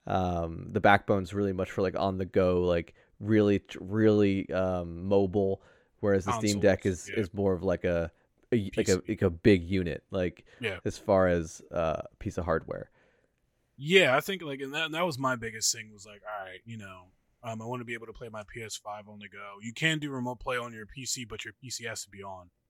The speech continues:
Speaker 2: So with the, um, PlayStation Remote Play app, you can, if my P S five's in rest mode, I can hit the app and turn it on through the app. Um, and I can put it to sleep through the app as well, which is really cool.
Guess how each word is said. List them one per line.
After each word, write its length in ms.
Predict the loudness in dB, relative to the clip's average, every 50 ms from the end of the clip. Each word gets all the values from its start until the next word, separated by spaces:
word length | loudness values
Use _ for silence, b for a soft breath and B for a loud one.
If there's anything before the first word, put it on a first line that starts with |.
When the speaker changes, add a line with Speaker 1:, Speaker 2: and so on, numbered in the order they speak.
| _ _ _ _
Speaker 2:
So 280 | -8 -4 -2 -2 -2 -2
with 200 | -4 -8 -12 _ -16
the, 180 | -18 -18 -18 -18 -18 -18 -16
um, 320 | -16 -16 -16 -18 -20 -20 _ _
PlayStation 440 | -12 -10 -10 -8 -8 -8 -8 -8 -8
Remote 320 | -10 -10 -10 -12 -12 -10
Play 180 | -10 -8 -8 -6
app, 260 | -6 -6 -8 -10 -12 _
you 160 | -12 -12 -12
can, 420 | -10 -10 -10 -10 -8 -10 -12 -14 -16 -16
if 120 | -8 -2
my 140 | 0 0 0
P 180 | 0 0 -2
S 140 | -2 -2 -4
five's 380 | -6 -6 -6 -6 -6 -6 -10 -14
in 100 | -14 -10
rest 300 | -6 -4 -4 -4 -4 -4
mode, 260 | -6 -6 -6 -8 -10
I 80 | -12 -12
can 140 | -12 -14 -12
hit 200 | -12 -12 -12 -10
the 100 | -10 -10
app 260 | -10 -10 -10 -14 -16 -18
and 120 | -18 -18 -12
turn 220 | -8 -8 -8 -8
it 80 | -8 -10
on 320 | -12 -12 -12 -14 -16 -18
through 140 | -18 -18 -16
the 100 | -14 -14
app. 280 | -14 -14 -14 -16 -18 -18 _ _ _ _ _ _ _ _ _ _ _ _ _ _ -8
Um, 280 | -8 -6 -6 -8 -10 -12
and 80 | -14
I 40 | -16
can 140 | -16 -18 -20
put 160 | _ -16 -16
it 100 | -16 -16
to 80 | -12 -10
sleep 280 | -8 -6 -6 -6 -8 -10 _
through 100 | -20 -16
the 120 | -14 -12 -12
app 180 | -12 -12 -14 -16
as 120 | -20 -20
well, 240 | -18 -18 -16 -16 -18 -18
which 180 | -16 -14 -14 -14
is 120 | -14 -16
really 200 | -20 -20 -20 -20 -20 _
cool. 120 | _ _